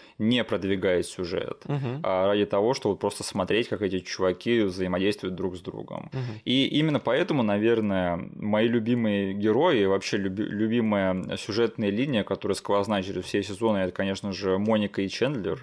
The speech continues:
Speaker 2: Конечно.
Speaker 1: Потому что это реально, наверное, самые логические отношения во всем сериале,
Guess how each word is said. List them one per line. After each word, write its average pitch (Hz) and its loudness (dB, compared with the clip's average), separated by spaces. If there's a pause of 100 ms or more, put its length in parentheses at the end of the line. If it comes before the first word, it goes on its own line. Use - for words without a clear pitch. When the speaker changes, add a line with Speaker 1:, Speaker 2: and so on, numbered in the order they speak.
(140)
Speaker 2:
Конечно. 107 -4
Speaker 1:
Потому 104 0
что 98 2 (180)
это 110 2
реально, 117 2
наверное, 107 -2
самые 123 0
логические 104 -2
отношения 104 0
во 90 0
всем 90 -4
сериале, 90 0